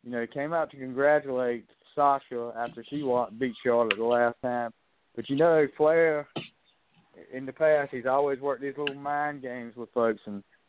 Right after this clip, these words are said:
I think they're, you know, they're working a little mind game with Sasha right now. And for her to say she dedicated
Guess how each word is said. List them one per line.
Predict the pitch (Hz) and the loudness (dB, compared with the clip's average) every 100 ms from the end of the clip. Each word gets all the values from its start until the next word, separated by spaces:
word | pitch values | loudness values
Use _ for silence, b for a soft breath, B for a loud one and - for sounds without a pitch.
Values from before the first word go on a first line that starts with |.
| _ | _
I | - | -4
think | 143 139 | 0 2
they're, | 143 139 120 | 2 2 2
you | 131 | -4
know, | 123 120 113 | -2 -2 0
they're | 131 | 0
working | 131 139 143 135 | 2 2 0 -6
a | |
little | 135 131 | -6 -8
mind | 127 135 131 131 | -6 -6 -6 -6
game | 127 | -8
with | 123 117 | -10 -8
Sasha | 135 131 131 113 | 0 0 0 -6
right | 107 104 | -8 -8
now. | 107 107 104 - _ - | -6 -4 -4 -8 _ -8
And | 113 110 107 | -4 -4 -2
for | 120 | 0
her | 135 143 | 2 2
to | 127 - | 0 -2
say | 135 127 | -2 -2
she | - | -8
dedicated | 107 123 127 131 135 135 123 | -4 -2 -2 0 0 0 -2